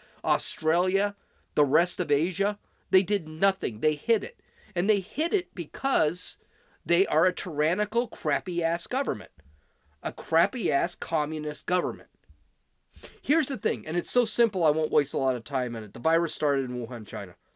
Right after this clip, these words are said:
The Chinese government hid the virus not to embarrass themselves,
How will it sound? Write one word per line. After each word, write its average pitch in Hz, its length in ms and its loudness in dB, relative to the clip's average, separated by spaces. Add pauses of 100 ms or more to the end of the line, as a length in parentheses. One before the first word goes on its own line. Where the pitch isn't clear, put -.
The 131 80 -8
Chinese 151 380 -2
government 147 480 -2
hid 147 180 -8
the 143 80 -8
virus 117 520 -6 (340)
not 123 220 -4
to 139 120 -4
embarrass 120 440 -4
themselves, - 600 -16